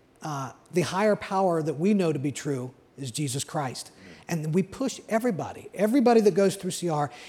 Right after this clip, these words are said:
Speaker 1: is confronted with, uh, developing and cultivating a relationship with Jesus Christ because he's the great healer. He's the great physician. He's the great counselor. And we live in a broken world. Uh, the idea is let's lo-, link, link arms together,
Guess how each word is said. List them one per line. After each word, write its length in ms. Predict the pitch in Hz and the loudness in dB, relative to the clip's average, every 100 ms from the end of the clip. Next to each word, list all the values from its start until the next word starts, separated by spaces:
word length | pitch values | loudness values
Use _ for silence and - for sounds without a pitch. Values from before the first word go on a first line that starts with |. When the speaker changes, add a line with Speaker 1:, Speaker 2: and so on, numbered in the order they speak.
| - | -10
Speaker 1:
is 140 | 165 - | -8 -6
confronted 720 | 170 - 196 226 143 151 - - - | -6 -6 -2 0 0 -2 -4 -12 -8
with, 320 | 147 143 - - - | -6 -6 -12 -20 -14
uh, 120 | 139 135 | -10 -6
developing 680 | 143 135 170 190 196 185 - 165 | -4 2 2 2 0 -2 -4 -6
and 140 | 156 | -4
cultivating 680 | - 175 180 151 170 160 151 | 0 0 0 0 0 0 -2
a 40 | |
relationship 560 | 151 156 151 147 156 151 | 0 -2 -4 -8 -8 -8
with 140 | 127 | -8
Jesus 260 | 151 139 139 | -6 -6 -8
Christ 300 | - 160 - | -6 -6 -4
because 220 | 202 190 | -4 -2
he's 160 | 277 | -2
the 100 | 262 | -2
great 240 | 220 233 202 | 4 4 4
healer. 420 | 208 233 160 104 | 0 -2 -4 -8
He's 200 | - 202 | -8 -8
the 80 | - | -6
great 220 | 180 196 | -6 -6
physician. 540 | - 180 151 185 - 127 - - | -4 -4 -2 -2 -4 -10 -14 -8
He's 180 | 190 | -6
the 100 | - | -6
great 220 | 160 180 - | -4 -6 -6
counselor. 540 | 160 156 - 123 - _ _ - - - - | -8 -8 -8 -12 -16 _ _ -20 -20 -20 -2
And 300 | 190 190 180 | 0 0 2
we 140 | 208 | 4
live 120 | 247 | 6
in 80 | 285 | 4
a 40 | 240 | 4
broken 280 | 254 240 | 4 4
world. 380 | 233 262 233 - - - - - _ _ - | 4 4 2 -2 -14 -20 -20 -20 _ _ -16
Uh, 220 | 143 135 | -12 -8
the 160 | 139 - | -10 -6
idea 420 | 160 180 185 180 | -4 -2 0 0
is 220 | 160 147 | -2 -4
let's 240 | 185 240 - | -2 -4 -2
lo-, 320 | 180 185 185 | 0 0 -2
link, 300 | 165 180 196 170 | -4 -4 -4 -2
link 280 | 170 233 - | 0 0 -2
arms 260 | 185 185 - | -4 -4 -6
together, 460 | 151 156 139 147 | -4 -4 -4 -6